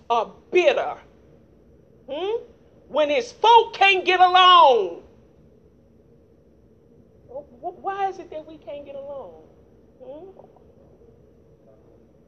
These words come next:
God's gonna get us. <laughs>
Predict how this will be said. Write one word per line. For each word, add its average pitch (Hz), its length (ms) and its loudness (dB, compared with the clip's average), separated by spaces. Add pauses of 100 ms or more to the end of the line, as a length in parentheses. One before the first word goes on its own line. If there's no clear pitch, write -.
(680)
God's 196 300 -8
gonna 208 220 -6
get 392 180 -12
us. - 1900 -2
<laughs> - 40 -16